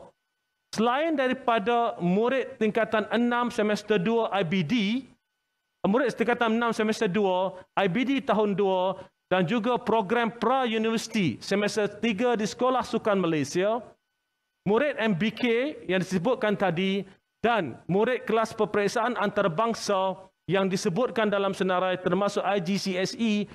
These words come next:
O Level, A Level dan Australia Higher School Certificate dan I B D P ini dibenarkan untuk hadir ke sekolah dalam fasa dua. Mengapa?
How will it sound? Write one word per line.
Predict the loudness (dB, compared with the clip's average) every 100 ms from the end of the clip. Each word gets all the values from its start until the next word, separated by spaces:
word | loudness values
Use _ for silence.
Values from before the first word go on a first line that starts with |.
| -6
O | 0 2
Level, | 2 0 0 0 0 -2 -4 -2
A | 2 2
Level | 2 0 0 0 -2 -6 -20 _
dan | -2 0
Australia | 0 0 0 0 0
Higher | 0 0 0 -2 -6 _ _ _ _ _ _ 0
School | 2
Certificate | 2 0 -2 0 0 0 0 -2 -14 _ _ _ _ _ -2
dan | 0 -2
I | -2 0 0
B | 0 0
D | 0 0
P | 0 0 0 -2 -6 _ _ 0
ini | 2 2 0 -2 -4
dibenarkan | -2 0 2 2 0 -2 0 0 0 -6 -4
untuk | -2 0 0 0
hadir | 0 2 0 -2 -4
ke | -4 -4
sekolah | 0 0 2 -2 -4
dalam | -2 0
fasa | 0 -2 -2
dua. | -2 -6 -12 _ _ -4
Mengapa? | 0 0 2 0 0